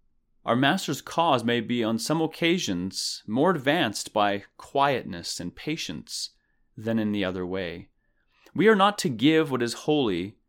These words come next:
to dogs, nor cast our pearls before swine. By forgetfulness of this, we may even do more harm than good, and hurt the very cause we want to assist. The subject is a delicate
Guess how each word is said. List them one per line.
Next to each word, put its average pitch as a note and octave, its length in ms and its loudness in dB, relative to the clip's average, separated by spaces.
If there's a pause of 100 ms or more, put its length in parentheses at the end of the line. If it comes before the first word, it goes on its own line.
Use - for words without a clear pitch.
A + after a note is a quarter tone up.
(320)
to G#2 100 -14
dogs, F#2+ 760 -4
nor A#2 180 2
cast B2+ 420 -2
our A2 100 0
pearls A2 480 -2
before F#2+ 260 -8
swine. G2 560 -6 (720)
By B2 140 6
forgetfulness B2 800 0
of F#2 100 -2
this, F#2+ 260 -2
we A2+ 120 0
may A#2 180 2
even C3 300 -2
do A#2+ 140 -2
more G#2+ 260 2
harm B2 480 -2
than G2 180 -6
good, G#2 460 -2 (500)
and G2+ 160 -6
hurt D#3+ 400 -2
the G2 80 -10
very G#2+ 280 0
cause F#2+ 440 -2
we A2+ 80 -4
want E2+ 340 -8
to - 140 -10
assist. - 640 -8 (920)
The G#3+ 100 2
subject F#3+ 560 4
is C3+ 120 2
a D#3 60 4
delicate E3+ 840 0